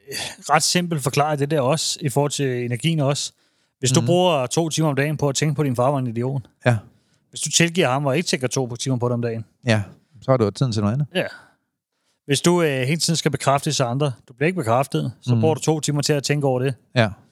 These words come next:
Speaker 1: Så har du brugt fire timer nu af din dag på
Speaker 2: Mhm.
Speaker 1: at tænke over andre.
Speaker 2: Man skal også huske på, når du spilder din energi, så er der en årsag.
Speaker 1: Yes.
Speaker 2: Man spilder ikke sin energi for sjov skyld.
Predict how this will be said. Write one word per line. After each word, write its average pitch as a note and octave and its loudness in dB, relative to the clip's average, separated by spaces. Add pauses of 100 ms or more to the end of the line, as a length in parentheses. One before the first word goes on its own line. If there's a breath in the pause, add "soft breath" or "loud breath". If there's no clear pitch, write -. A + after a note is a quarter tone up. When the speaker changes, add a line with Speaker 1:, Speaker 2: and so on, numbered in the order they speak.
(220)
Speaker 1:
Så - -20
har E3 4
du D#3 2
brugt D3 2
fire D#3+ 2
timer D3+ -2
nu C#3+ 2
af C#3+ 0
din C3+ -2
dag C3+ 0
på A#2+ 0
Speaker 2:
Mhm. A2 2
Speaker 1:
at A#2 0
tænke C#3+ 0
over B2+ 0
andre. C3 -4 (840)
Speaker 2:
Man B2+ 4
skal C#3+ 2
også D#3 0
huske F#3+ 2
på, B2 0 (220)
når B2 4
du A#2+ -2
spilder F#3+ 4
din C#3+ -2
energi, G#2 0
så D#3 2
er C#3+ 4
der A#2+ -2
en F#2 -2
årsag. F2 -2 (260)
Speaker 1:
Yes. - -8
Speaker 2:
Man G#2+ 0
spilder A2 2
ikke D#3+ -2
sin D#3+ 2
energi B2 -2
for G#2+ -4
sjov C3 2
skyld. - -4